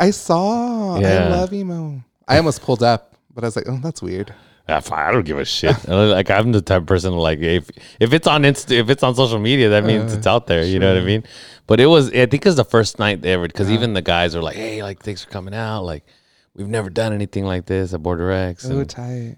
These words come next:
Speaker 2: you know, it was just random. I mean, it was like, you know, p-, singing Avril Lavigne. It was, you know what I mean?
Speaker 1: Yes,
Speaker 2: Like,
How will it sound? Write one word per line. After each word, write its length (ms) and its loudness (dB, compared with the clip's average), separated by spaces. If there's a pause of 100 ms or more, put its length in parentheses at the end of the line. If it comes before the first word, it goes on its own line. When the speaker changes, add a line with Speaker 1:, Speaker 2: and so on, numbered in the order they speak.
Speaker 2:
you 120 -6
know, 320 -4 (320)
it 120 2
was 200 6
just 220 -2
random. 420 -2
I 20 -4
mean, 160 0
it 60 2
was 240 0
like, 160 0
you 160 -2
know, 100 0
p-, 200 -14 (200)
singing 320 -4
Avril 360 2
Lavigne. 440 -2
It 60 4
was, 300 2
you 100 4
know 100 4
what 160 4
I 40 0
mean? 120 2
Speaker 1:
Yes, 40 2
Speaker 2:
Like, 120 2